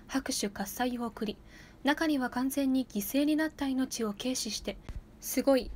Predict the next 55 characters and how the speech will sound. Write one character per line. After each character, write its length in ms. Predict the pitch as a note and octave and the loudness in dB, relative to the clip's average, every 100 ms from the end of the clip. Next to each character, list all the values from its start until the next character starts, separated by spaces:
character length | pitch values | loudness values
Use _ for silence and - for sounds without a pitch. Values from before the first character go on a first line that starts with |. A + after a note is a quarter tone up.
| - | 4
米 180 | B3+ | 6
国 280 | C#4+ D4 C4+ | 6 2 2
の 80 | C4+ | 2
帝 240 | - C4+ | 4 4
国 220 | D4+ D#4 D#4 | 4 2 2
主 100 | - | 2
義 140 | C4 | 2
が 180 | A3 - | 2 2
爆 220 | - G#3 - | 2 2 4
撃 220 | C#4+ C#4+ | 4 2
さ 120 | C4+ | 0
れ 100 | C4 | 0
た 200 | C4 B3 - | 0 -2 -2
と 100 | C#4 | 2
思 180 | C#4 D4 | 4 4
っ 20 | |
て 200 | D#4 D4 | 2 2
い 40 | B3+ | 2
る 60 | |
人 140 | A#3+ C#4 | 2 -2
さ 180 | - | 2
え 60 | B3 | 2
い 60 | G#3 | 2
ま 100 | G3+ | 0
し 100 | - | -2
た。 140 | - - - - - - | -4 -10 -18 -20 -10 2
ブ 80 | B3+ | 4
ッ 40 | |
シ 180 | D4 C#4+ | 6 4
ュ 40 | |
大 200 | A#3 A#3+ | 6 4
統 220 | C4+ C#4+ C4+ | 4 2 4
領 220 | B3 A3+ | 2 4
は 240 | G#3 G#3 - - | 4 2 -2 -2
二 120 | G#3+ | 2
千 380 | G3+ - D4 B3+ | 2 4 4 4
二 120 | A#3+ | 4
年 240 | B3+ A#3 G3 | 4 4 4
二 120 | A3 | 4
月 260 | B3+ - A3 | 2 0 0
に 100 | G3 | 0
訪 240 | - A3+ | 0 -2
中 220 | - G#3+ | 0 0
し、 260 | G3+ - - - - - | 2 0 -2 -12 -20 -12
清 240 | - A#3+ C#4+ | 2 4 6
華 120 | D4+ | 4
大 200 | D4+ D4+ | 4 4
学 240 | C#4 C4+ | 4 2
の 160 | G#3 F#3+ | 2 2
演 180 | F#3+ G#3+ | 2 0
説 240 | G#3+ G#3 | 0 -2
で、 140 | G3+ G3 - - - | -2 -2 -8 -20 -2
中 180 | - D4+ | 6 6
国 260 | C#4+ C#4 G#3+ | 6 2 4
は 180 | G3+ | 4